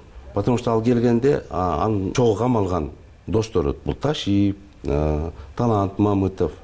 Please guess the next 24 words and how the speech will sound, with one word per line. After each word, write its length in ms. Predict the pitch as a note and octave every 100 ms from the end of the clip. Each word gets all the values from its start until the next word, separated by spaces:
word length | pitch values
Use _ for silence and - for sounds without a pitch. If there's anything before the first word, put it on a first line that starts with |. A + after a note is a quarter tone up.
| - - - -
анан 300 | F2+ G2+ G2
аларды 500 | G#2 G#2+ G2+ F#2+ F#2
соттон 480 | - G#2+ - F#2 - - -
кой 160 | G#2 G2+
берген 340 | G2+ F#2+ F2
жанагы 600 | F#2 F#2 F2 E2+ C#2+ A#1 B1
генеральный 480 | G#2 G#2 F#2+ D2+
прокурор, 640 | D2 C3 - G2+ F#2+ F#2 - - - G#2
ушу 180 | -
бир 140 | A2+ B2+
команда 400 | B2+ G#2+ G2+ F#2+
болуп 180 | G2 -
калышты. 400 | G2+ - A3+ B3+ - - - -
Анан 360 | F#2+ B2 G#2 G#2+
мекенчилдеги 840 | B2+ A#2+ A2 A2 G#2+ A2+ G#2+ - - - G2+
өзүнүн 280 | A2 G#2
командалары, 880 | F2+ A2+ G#2 F#2 F2+ F#2 A2+ C#3 G#3+ - - - - -
бирок 200 | A#2 G#2+
алар 220 | G2+ F#2
должностторго 560 | A2+ G#2+ G#2 - F#2+
барган 260 | G2+ G2 A2
жок. 140 | - - - - - A2
Бирок, 220 | C#3+ - - - -
а, 200 | E2